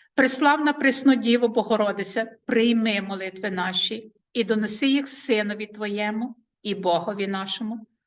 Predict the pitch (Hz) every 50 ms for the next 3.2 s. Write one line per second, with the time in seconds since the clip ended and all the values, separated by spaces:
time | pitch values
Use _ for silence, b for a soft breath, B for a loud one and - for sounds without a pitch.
0 | _ _ - - - 214 190 - - - - - - 185 175 175 170 - - 156
1 | 139 143 151 151 147 147 - 175 170 185 175 185 185 196 - - - - _ _
2 | _ 143 156 165 208 196 156 - - - - - 165 160 151 151 165 - - -
3 | - 208 196 -